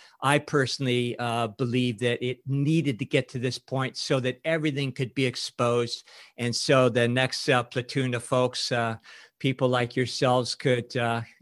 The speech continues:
let's just seal the deal, you know, and get on with what the, was really intended for this planet in the first place,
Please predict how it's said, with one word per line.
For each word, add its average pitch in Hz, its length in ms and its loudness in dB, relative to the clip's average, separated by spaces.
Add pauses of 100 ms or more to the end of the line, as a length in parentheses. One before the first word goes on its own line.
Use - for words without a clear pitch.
(260)
let's 131 420 -4
just - 340 -2
seal 135 320 2
the 120 120 -2
deal, 123 560 2
you 127 160 -4
know, 120 260 0
and 120 180 -4
get 131 180 2
on 127 280 0
with 120 260 -2
what 127 220 -4
the, 120 400 0
was 127 380 -4
really 143 460 4
intended 120 480 -4
for 127 100 -10
this 120 200 -4
planet 123 400 -4
in 117 60 -8
the 113 60 -8
first 151 360 2
place, 117 360 -2